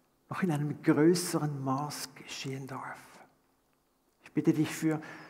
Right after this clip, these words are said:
diese Kirche hier, die baut, dass genau das geschehen darf, dass sie das erleben dürfen, dass du Menschen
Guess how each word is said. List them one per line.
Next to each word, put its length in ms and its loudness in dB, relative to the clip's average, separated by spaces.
diese 240 6
Kirche 400 6
hier, 400 0
die 100 4
baut, 400 4
dass 180 -4
genau 280 4
das 600 -4
geschehen 520 -4
darf, 320 -6
dass 120 -10
sie 80 0
das 200 -2
erleben 580 4
dürfen, 480 -6
dass 180 -8
du 120 0
Menschen 880 0